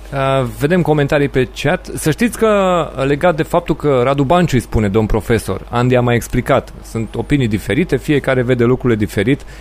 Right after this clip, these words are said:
nu înseamnă că trebuie să justificăm noi de ce Radu Banciu are părerea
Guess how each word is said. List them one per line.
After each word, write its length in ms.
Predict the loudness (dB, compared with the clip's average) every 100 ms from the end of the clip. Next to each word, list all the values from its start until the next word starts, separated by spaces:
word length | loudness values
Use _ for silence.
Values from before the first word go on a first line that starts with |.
| -18 -4
nu 140 | 0
înseamnă 340 | 2 2 2 0
că 120 | -2
trebuie 220 | -2 -2
să 120 | 0
justificăm 580 | -2 0 -2 -2 0 0
noi 200 | 2 2
de 120 | 2
ce 300 | 0 0 0 0
Radu 240 | 0 2 2
Banciu 340 | 2 0 2
are 120 | 0
părerea 560 | 0 0 0 2 0 -2